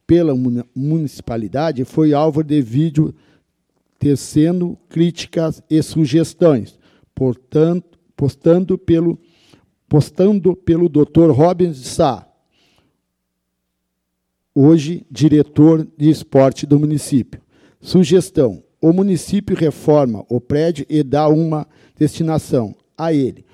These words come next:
como, por exemplo, local para atendimento médico e outras atividades desenvolvidas pelo município e pela própria comunidade, ou de-,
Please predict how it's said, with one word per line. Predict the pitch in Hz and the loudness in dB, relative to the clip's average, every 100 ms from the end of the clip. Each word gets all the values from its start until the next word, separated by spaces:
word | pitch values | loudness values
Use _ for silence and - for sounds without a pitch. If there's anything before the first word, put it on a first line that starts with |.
| _ _ | _ _
como, | 165 170 | 0 0
por | - 151 127 | 0 0 0
exemplo, | 120 107 165 180 156 | -2 0 0 0 -2
local | 147 127 - - 151 175 | 0 0 -2 -4 -4 -4
para | - 156 147 131 - | -6 -6 -6 -8 -12
atendimento | 123 147 139 113 127 160 151 165 | -10 -10 -8 -6 -4 -6 -6 -4
médico | 135 113 - - _ _ _ _ | -4 -6 -10 -20 _ _ _ _
e | 147 175 - | 2 2 2
outras | 151 160 156 147 | 0 0 0 -6
atividades | 151 - 151 160 143 113 113 - | -4 -4 -2 0 0 -2 -8 -18
desenvolvidas | - 131 123 139 120 127 104 139 156 165 - | -6 -4 -2 -2 0 -2 0 0 0 -2 -6
pelo | - 156 156 156 | -6 0 0 0
município | 160 160 139 156 147 165 | -4 -6 -6 -6 -6 -6
e | |
pela | - 151 147 | -2 -2 -2
própria | - 143 147 156 | -2 0 0 -4
comunidade, | - 170 170 175 151 131 107 - _ _ | -6 -4 -2 0 0 -2 -4 -14 _ _
ou | - 160 139 - | 4 4 4 0
de-, | 117 127 | -10 -8